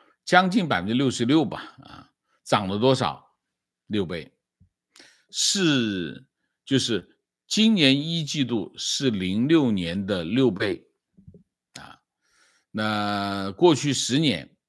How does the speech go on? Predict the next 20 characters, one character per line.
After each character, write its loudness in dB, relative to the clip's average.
美 -2
国 2
家 4
庭 0
的 2
债 2
务 -2
率 -2
一 -2
直 -6
徘 -4
徊 -4
在 0
百 -6
分 -10
之 -8
六 -4
十 -10
七， -6
啊， -18